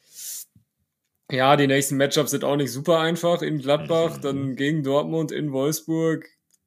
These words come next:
Speaker 1: gegen Hoffenheim und in München.
Speaker 2: Genau.
Speaker 1: Also, die haben schon wirklich ein Brett und dann zum Ende hin wird's halt tatsächlich sehr, ich denk mal,
Speaker 2: Ja.
Speaker 1: punktereich. Aber ich würd die Füße stillhalten, ehrlich gesagt. Also ich find, das sind jetzt nicht so schlechte Punkte, wo man sagt, „Boah, da muss ich den unbedingt verkaufen.“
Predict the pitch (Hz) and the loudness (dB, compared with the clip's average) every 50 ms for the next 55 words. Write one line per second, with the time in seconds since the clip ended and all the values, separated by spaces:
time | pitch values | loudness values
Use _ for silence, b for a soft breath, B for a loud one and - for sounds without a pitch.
0 | _ _ _ _ - 151 151 147 139 139 151 156 156 180 175 160 165 151 160 175 | _ _ _ _ -2 0 0 2 2 2 2 2 2 2 2 2 4 4 2 2
1 | 156 - 165 185 185 175 175 190 208 202 - 220 220 233 233 - - - - 117 | 2 4 6 6 8 8 8 8 8 6 6 6 6 6 4 0 -4 -12 -4 4
2 | 131 120 120 131 - 131 143 139 - - - - - - 143 147 147 151 151 147 | 4 6 8 8 8 8 6 4 2 0 -4 -6 -6 0 2 4 4 4 4 0
3 | 135 - - - - 151 151 156 151 151 139 - - 139 143 - 139 - 143 135 | -4 -6 -8 -4 -2 0 2 2 0 -2 -4 -4 -6 -6 -6 -4 -4 -4 -4 -4
4 | - 131 117 139 156 185 180 165 135 120 135 135 135 131 - 139 127 120 120 135 | -4 2 6 6 6 6 4 0 0 2 2 2 2 0 -2 -4 -2 -2 0 0
5 | 160 170 160 135 127 131 123 120 123 120 120 - 120 117 113 - 120 110 - 120 | 0 2 2 0 0 0 0 0 -2 -2 0 2 2 2 2 0 -2 0 0 -2
6 | 117 117 110 110 113 113 113 113 113 113 - - - - - - 117 120 120 117 | -2 -2 -2 -4 -4 -2 -2 -2 -2 -4 -6 -12 -18 -14 -6 -6 -4 -4 -2 -4
7 | - 143 - 139 151 139 - 117 107 113 113 120 135 160 156 - - b b b | -4 -4 -4 -6 -6 -4 -6 -4 0 2 2 2 2 2 -2 -6 -12 b b b
8 | b b b b b b b b b b _ _ _ - 127 117 107 107 107 107 | b b b b b b b b b b _ _ _ -6 -2 0 2 4 4 4
9 | 104 101 - - - - - - 127 113 117 127 123 117 139 117 - - 120 - | 2 0 -2 -6 -10 -12 -16 -20 -20 -10 -4 -2 -2 -2 -2 -4 -6 -6 -6 -2
10 | - 175 160 - - 120 110 113 110 110 107 107 110 110 107 110 107 - 110 107 | 0 0 0 0 0 0 0 2 2 2 2 0 -2 -4 -4 -6 -6 -8 -6 -4
11 | 113 110 110 110 - - 117 107 110 110 107 - - 123 120 113 120 110 117 123 | -2 -2 -4 -4 -6 -10 -10 -8 -8 -8 -10 -8 -8 -8 -8 -6 -8 -8 -6 -6
12 | 123 117 127 120 110 - 123 123 117 113 120 117 123 135 143 - - 123 123 120 | -4 -2 -2 -2 -2 -2 -4 -6 -6 -4 -4 -2 0 0 0 0 0 0 0 0
13 | 123 - 117 104 - 123 127 131 131 - 127 120 117 117 117 117 117 113 117 113 | 0 -4 -8 -6 -4 -2 -2 -2 -2 -2 -2 -2 -2 -2 -2 -2 -2 -2 -2 -2
14 | 113 113 - - - - 110 113 113 113 110 110 110 110 110 110 110 110 117 117 | -2 -2 -6 -16 -18 -10 -4 -2 2 2 4 4 4 2 2 2 0 -2 -4 -6
15 | - - - 120 117 117 117 117 113 113 110 - 110 107 - 110 120 127 127 127 | -8 -6 -4 -4 -2 -2 -2 -2 -4 -4 -6 -6 -8 -6 -2 2 2 2 2 0
16 | 110 104 104 | -4 -12 -18